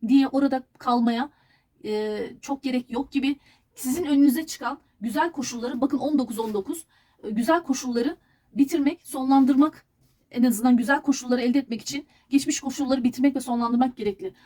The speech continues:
Hatta on dokuz on dokuz gördüğüm için eğer böyle sırf belki bazılarınız için şu hikaye böyle açılacak olabilir. Hep böyle uyumlu olmak, yani belki aileyle ilgili, belki yuvayla ilgili ya da yaşadığınız yere uyum sağlamakla ilgili ya da çalıştığınız kurumsal alana uyum sağlamakla ilgili sırf kaynak, destek elde ediyorsunuz diye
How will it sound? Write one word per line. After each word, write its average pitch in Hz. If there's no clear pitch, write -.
Hatta -
on 339
dokuz 294
on 294
dokuz 285
gördüğüm 254
için 240
eğer 285
böyle 339
sırf -
belki 294
bazılarınız 285
için 294
şu 302
hikaye 254
böyle 262
açılacak 202
olabilir. 202
Hep 381
böyle 339
uyumlu 330
olmak, 302
yani 262
belki 302
aileyle 262
ilgili, 196
belki 277
yuvayla 254
ilgili 190
ya 226
da 277
yaşadığınız 254
yere 269
uyum 262
sağlamakla 247
ilgili 196
ya 247
da 285
çalıştığınız 285
kurumsal 294
alana 254
uyum 269
sağlamakla 240
ilgili 202
sırf -
kaynak, 277
destek 254
elde 254
ediyorsunuz 226
diye 240